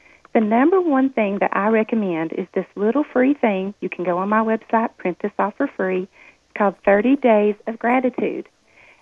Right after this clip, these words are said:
And what you do is you take this little sheet of paper, or you can make your own, post it somewhere that your partner will see it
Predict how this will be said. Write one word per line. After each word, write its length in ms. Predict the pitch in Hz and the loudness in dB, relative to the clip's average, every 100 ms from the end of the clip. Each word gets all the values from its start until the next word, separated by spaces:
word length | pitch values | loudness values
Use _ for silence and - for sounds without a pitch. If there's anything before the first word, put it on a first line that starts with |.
| - | -4
And 160 | 214 196 | -2 -2
what 160 | 196 | 0
you 100 | 277 | 0
do 240 | 277 269 254 | 2 2 2
is 80 | 208 | -4
you 80 | 202 - | -8 -4
take 180 | 165 | -4
this 120 | - - | -6 -6
little 160 | 254 247 | -4 -2
sheet 140 | 254 254 | 0 0
of 60 | |
paper, 400 | 247 226 226 254 | 2 2 4 0
or 160 | - 196 | 0 -2
you 120 | 196 | -4
can 160 | 196 202 | -4 -6
make 180 | 202 | -2
your 160 | 277 247 | 0 0
own, 300 | 196 196 214 _ _ _ | 0 -4 -8 _ _ _
post 280 | - 277 294 294 | 0 0 2 -2
it 140 | - - | -2 0
somewhere 420 | 285 311 220 196 | 2 2 2 0
that 180 | 185 - | -2 -2
your 240 | 196 214 | -2 -2
partner 420 | 254 247 214 196 190 | -2 -2 -2 -4 -4
will 160 | 202 - | -6 -2
see 100 | |
it 80 | 190 | -2